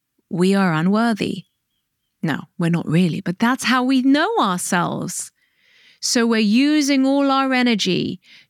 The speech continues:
to make sure that the world sees us a certain way rather than what we don't want them to see. And we live in a world that feeds that mask. In fact, it celebrates that mask.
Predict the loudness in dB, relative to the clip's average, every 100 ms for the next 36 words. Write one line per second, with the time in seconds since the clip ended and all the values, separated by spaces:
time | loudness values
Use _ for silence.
0 | -4 0 2 4 4 4 0 0 0 0
1 | 0 0 -2 -2 -2 0 0 0 -2 -4
2 | -2 2 2 2 -2 -2 -4 0 0 0
3 | 0 2 2 2 2 0 0 0 2 0
4 | 0 -2 0 -2 -2 -4 0 0 0 0
5 | 0 0 0 -2 0 -2 -4 -2 -2 -4
6 | -10 _ _ _ _ _ _ _ _ _
7 | _ _ _ _ _ _ _ _ -6 -4
8 | 0 2 2 2 2 0 -2 0 0 0
9 | -2 -6 -6 -8 -10 -20 -6 0 2 4
10 | 2 0 -6 -4 -2 0 0 2 2 -2
11 | -4 -6 -8 -6 -2 -2 0 -4 -2 -6
12 | -6 -6 -2 0 0 -2 -4 -4 -6 -6
13 | -6 -2 0 0 -2 -6